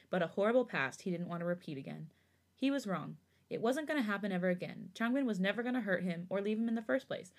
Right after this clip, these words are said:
So why did he have to be so afraid? Seungmin was right. Changbin did nothing wrong. Jisung was too blinded by his past to even notice that. Now what? How was he gonna get him back if Changbin was ever gonna forgive him? Jisung was a fool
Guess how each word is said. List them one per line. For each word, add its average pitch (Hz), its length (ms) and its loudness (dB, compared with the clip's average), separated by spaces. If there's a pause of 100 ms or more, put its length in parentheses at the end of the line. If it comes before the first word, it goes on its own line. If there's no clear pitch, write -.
(160)
So 247 120 2
why 247 180 4
did 294 100 0
he 277 80 2
have 247 120 0
to 226 80 -2
be 190 140 0
so 185 160 0
afraid? - 380 -2 (500)
Seungmin 277 280 2
was 277 160 -2
right. 151 260 -4
Changbin 233 320 4
did 233 160 2
nothing 180 300 -2
wrong. 151 280 -4 (160)
Jisung 240 260 0
was 196 120 -2
too 262 160 -2
blinded 233 360 0
by 262 120 0
his 285 120 0
past 151 320 -10
to 185 80 -4
even 196 180 0
notice 233 260 0
that. - 240 -10 (400)
Now 240 200 0
what? 165 260 -2 (140)
How 240 160 0
was 285 100 0
he 311 80 0
gonna 311 160 -2
get 302 120 0
him 294 120 -2
back 277 340 -4 (240)
if 185 120 -4
Changbin 254 300 4
was 226 200 2
ever 202 220 2
gonna 151 160 -2
forgive 175 280 -4
him? 208 220 -2 (500)
Jisung 247 260 2
was 262 140 2
a 277 60 2
fool 165 340 -4